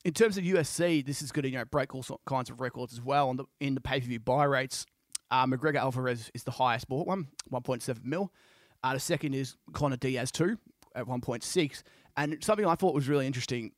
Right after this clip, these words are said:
and, you know, you gotta take in mind how much everybody thinks the U F C has come over the last five years. The third most bought pay-per-view is U F C one hundred, which was headlined by Brock Lesnar, Frank Mir at one point six. So basically the same amount as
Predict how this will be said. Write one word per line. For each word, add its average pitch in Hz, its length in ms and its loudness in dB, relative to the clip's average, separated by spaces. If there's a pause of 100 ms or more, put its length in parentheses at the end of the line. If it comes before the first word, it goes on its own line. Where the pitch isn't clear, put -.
(340)
and, 143 200 2
you 147 60 6
know, - 20 6
you 139 60 2
gotta 147 140 4
take 139 300 2
in 127 80 0
mind 127 300 2
how 127 180 0
much 127 320 -2 (160)
everybody 127 380 0
thinks 127 220 -6
the 117 80 -4
U 127 80 0
F 123 80 -2
C 127 120 -2
has 110 120 -4
come 135 520 -2 (640)
over 151 240 4
the 135 80 -2
last 123 240 2
five 113 240 -2
years. 117 220 -6 (400)
The 135 100 -2
third 175 340 2
most 170 260 0
bought 147 280 2
pay-per-view 135 520 0
is 117 160 -4
U 139 100 4
F 127 60 0
C 139 180 -6
one 117 180 -6
hundred, 123 440 -4
which - 180 -10
was 120 120 -8
headlined 120 360 -4
by 117 120 -2
Brock 123 280 -4
Lesnar, 117 380 -6
Frank 104 300 -6
Mir 113 320 -6 (140)
at 113 80 -12
one 117 120 -4
point 117 220 -6
six. - 280 -10
So 127 160 -4
basically 160 340 0
the 139 80 -2
same 123 240 -2
amount 117 400 -4
as 110 220 -8